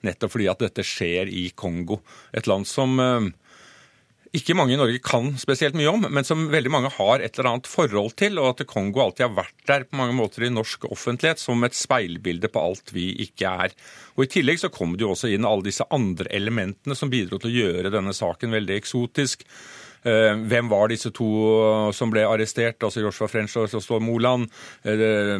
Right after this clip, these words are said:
bakgrunnen fra militæret, det var spekulasjoner rundt det, det var det faktum at de beviselig hadde hatt med seg våpen inn i landet, hva skulle de nå der? Så det, at dette her ble en, altså en, et vanvittig mediatrykk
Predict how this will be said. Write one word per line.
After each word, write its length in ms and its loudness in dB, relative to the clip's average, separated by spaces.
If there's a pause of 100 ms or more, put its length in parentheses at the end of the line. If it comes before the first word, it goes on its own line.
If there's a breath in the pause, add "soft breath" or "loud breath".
bakgrunnen 400 0
fra 140 0
militæret, 840 0
det 80 -4
var 80 0
spekulasjoner 640 -4
rundt 220 -4
det, 320 0
det 80 0
var 500 0
det 160 -4
faktum 320 -4
at 160 -8
de 140 -8
beviselig 340 -2
hadde 140 -4
hatt 100 -12
med 80 -6
seg 140 -4
våpen 340 -2
inn 140 -2
i 40 -2
landet, 280 0
hva 100 -2
skulle 320 -2
de 80 -4
nå 160 0
der? 220 2 (200 loud breath)
Så 140 -6
det, 160 2
at 380 -2
dette 180 -2
her 140 0
ble 260 -4
en, 300 0 (1120 soft breath)
altså 200 0
en, 160 0
et 160 -4
vanvittig 560 0
mediatrykk 920 -4